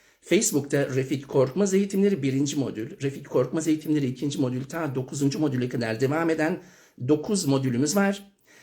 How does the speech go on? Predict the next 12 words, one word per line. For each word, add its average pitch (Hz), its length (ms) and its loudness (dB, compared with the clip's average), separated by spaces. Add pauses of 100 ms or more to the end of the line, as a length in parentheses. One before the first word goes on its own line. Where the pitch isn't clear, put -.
(160)
Yedi 139 300 2
yılda 208 300 4
verdiğim 202 640 0 (280)
Kore'den 180 580 0
Peru'ya, 151 560 0
Cezayir'den 160 800 0
Norveç'e 131 600 -2
bütün 135 220 -4
eğitimlerimin 160 880 2
videoları 190 480 2
orada 160 500 -2
duruyor. 151 380 -2